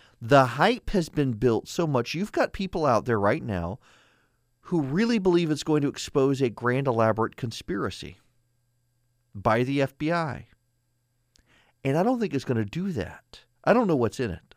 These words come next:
I, I am curious at this point to see it. I'd like to see the underlying classified information it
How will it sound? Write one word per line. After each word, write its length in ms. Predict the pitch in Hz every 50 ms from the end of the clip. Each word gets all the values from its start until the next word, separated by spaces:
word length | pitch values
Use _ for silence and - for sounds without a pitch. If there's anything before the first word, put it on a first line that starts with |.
| _ _
I, 160 | - 117 120 -
I 100 | - 127 127
am 320 | 131 135 135 147 165 196
curious 420 | 202 - - 190 165 147 143 131 -
at 60 | 117
this 140 | 107 107 -
point 220 | - 120 117 98
to 60 | 104
see 260 | 113 - - 135 117
it. 100 | 101 92 - - - - _ _ _ -
I'd 160 | 123 123 123 101
like 260 | 107 110 135 170 196
to 100 | - 196
see 140 | - - 156
the 200 | 131 120 120 -
underlying 400 | - 127 127 120 131 127 117 117
classified 440 | 113 - 120 110 110 - - 113 110
information 520 | 107 104 - 101 104 101 98 - - 95 -
it 180 | - 101 101